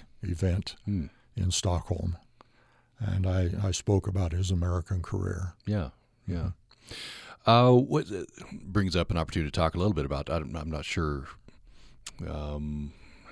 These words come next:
Speaker 2: h-, how widely you've, you've viewed, uh, opera in, in Europe, but is, are, are the differences more popular in Europe than, than the U S?
Speaker 1: Uh, yeah, I have to say yes.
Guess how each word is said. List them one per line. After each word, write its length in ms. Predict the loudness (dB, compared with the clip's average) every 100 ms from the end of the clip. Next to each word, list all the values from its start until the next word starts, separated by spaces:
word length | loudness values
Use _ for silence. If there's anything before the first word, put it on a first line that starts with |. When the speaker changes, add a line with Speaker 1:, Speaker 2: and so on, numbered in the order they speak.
| -16
Speaker 2:
h-, 60 | -10
how 140 | -6 -2
widely 380 | 0 0 0 -2
you've, 360 | -2 -4 -8
you've 200 | -10 -8
viewed, 420 | -8 -4 -2 -2 -2
uh, 80 | -2
opera 420 | -2 -2 -2 -4
in, 420 | -4 -4 -4 -8
in 300 | 0 4 4
Europe, 400 | 4 4 4 2 -8 -14 -20 -20 -20 -10
but 140 | -2 2
is, 320 | 4 4 2
are, 260 | 0 0 0
are 60 |
the 100 | 2
differences 300 | 2 2 -2
more 200 | 4 6
popular 340 | 8 6 8 6
in 80 |
Europe 240 | 6 4 2
than, 320 | 2 2 0 -6
than 280 | -2 2 6
the 80 | 6
U 120 | 6
S? 340 | 2 -2 -4 -6 -20 -14 -2
Speaker 1:
Uh, 380 | 4 8 10 8
yeah, 220 | 8 8
I 80 | 6
have 200 | 6 2
to 120 | 0
say 200 | 0 4
yes. 440 | 4 4 2 0